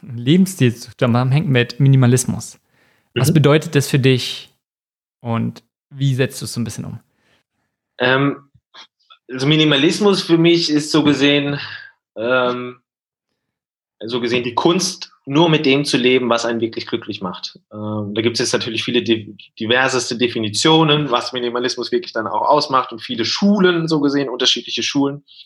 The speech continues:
Speaker 2: Aber ganz grundsätzlich ist es für mich, und das ist das Schöne, ähm, eine Sache, die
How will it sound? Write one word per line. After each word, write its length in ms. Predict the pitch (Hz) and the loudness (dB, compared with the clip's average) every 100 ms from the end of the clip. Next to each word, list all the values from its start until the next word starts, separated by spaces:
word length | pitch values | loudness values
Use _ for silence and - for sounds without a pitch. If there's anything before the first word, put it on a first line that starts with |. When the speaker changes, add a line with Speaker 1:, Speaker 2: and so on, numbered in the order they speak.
| _ _ _ _ _ _ - - - - | _ _ _ _ _ _ -12 -10 -16 -12
Speaker 2:
Aber 140 | 113 131 | -4 0
ganz 220 | 131 - | 0 0
grundsätzlich 460 | 170 170 151 139 139 | 2 2 2 0 -2
ist 140 | 135 | -2
es 140 | 131 | -4
für 80 | - | -2
mich, 280 | 135 170 160 | 0 0 0
und 120 | 127 | -2
das 160 | 127 - | -6 -6
ist 160 | - | -6
das 60 | - | -2
Schöne, 420 | - 147 151 151 151 - - - - | 2 4 2 0 -4 -16 -18 -14 -2
ähm, 420 | 117 123 123 123 | 2 4 2 2
eine 140 | 123 | 0
Sache, 320 | 117 156 160 | 2 2 2
die 460 | 151 139 135 139 | 0 0 2 0